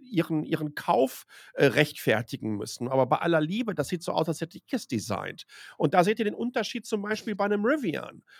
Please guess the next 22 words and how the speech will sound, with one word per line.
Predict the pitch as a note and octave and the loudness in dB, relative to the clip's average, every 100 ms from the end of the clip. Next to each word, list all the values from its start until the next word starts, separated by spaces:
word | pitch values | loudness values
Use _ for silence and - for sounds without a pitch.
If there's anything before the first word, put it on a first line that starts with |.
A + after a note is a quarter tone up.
| - - | -20 -10
Ähm, | - C3 C3+ C3+ D3+ - | -4 0 0 -2 -6 -2
die | C#3 | 2
Materialien | D#3 - F3 D3+ D3 F3 F3+ D#3+ | 2 2 2 4 4 2 2 0
sind | C#3 B2+ | -2 -6
andere, | G#2+ A2 A2 A2+ | -6 -6 -6 -6
die | B2+ | -6
Verarbeitungsqualität | - - D3 F3+ E3+ E3+ C#3 - B2 A2+ - A#2 | -4 0 2 2 0 -2 -8 -8 -6 -6 -4 -6
ist | - A#2+ F3 | -6 -10 -6
eine | G#2 G#2 | -6 -6
andere, | G2 G#2+ G#2 - B2+ | -8 -10 -6 -4 -4
es | - | -4
ist | F3 - | -6 -4
komplexer | - D#3+ - - E3+ - - - G#2+ G#2 - - - _ | -2 -2 -2 0 0 -2 -4 0 0 -4 -16 -20 -20 _
in, | C#3 C3 C3 - | 2 2 0 -2
in | E3+ F3 | -8 -2
jeglicher | B2 C#3 C#3 A2 A2+ G#2+ | 4 4 2 -4 -2 -4
Form. | - G#2+ A2 A2+ A2 - D3 - | -4 -4 -2 -4 -6 -10 -18 -2
Und | B2+ C#3 C#3 C#3 | 4 4 4 -2
ich | - - - | -8 -10 -10
halte | - C#3 F3 F3+ | 4 6 6 0
das | A3 G3 - - | -4 -2 -2 -4
auch | - A2+ D#3+ C4+ C#4 A#2 | 2 4 4 0 -6 -16